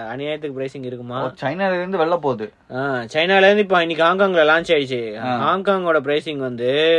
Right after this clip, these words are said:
Speaker 2: ஆ.
Speaker 1: எவ்வளோ? எயிட் நைன், எயிட் தௌசண்ட் நைன் நைன்டி நைன் ஹாங்காங் டாலர்ஸ், நைன்டி ஃபோர் தௌசண்ட்.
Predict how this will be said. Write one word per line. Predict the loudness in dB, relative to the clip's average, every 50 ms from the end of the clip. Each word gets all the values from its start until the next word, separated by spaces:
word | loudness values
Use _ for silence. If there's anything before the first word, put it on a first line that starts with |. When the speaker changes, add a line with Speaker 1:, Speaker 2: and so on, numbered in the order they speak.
| 2 0 -2
Speaker 2:
ஆ. | -4 -4 -4 -4 -6 -8 -12 _ _ _ _ _ _ _ _ -10
Speaker 1:
எவ்வளோ? | -4 -2 0 2 2 2 2 0 0
எயிட் | -2 -2 -2 -2 -2 -2 -4
நைன், | -4 -2 -2 0 -2 -2 0
எயிட் | 0 0 0 0 0 0
தௌசண்ட் | 0 0 0 -4 -4
நைன் | -4 -4 -4 -4
நைன்டி | -4 -6 -6 -6 -6
நைன் | -6 -6 -6 -6 -6 -6 -6 -6 -6
ஹாங்காங் | -6 -6 -6 -4 -4 -4 -4 -2
டாலர்ஸ், | -2 -2 -2 -4 -6 -8 -10
நைன்டி | -10 -6 -6 -6 -4 -4 -6
ஃபோர் | -4 -4 -4 -4 -2
தௌசண்ட். | -4 -4 -4 -6 -8 -10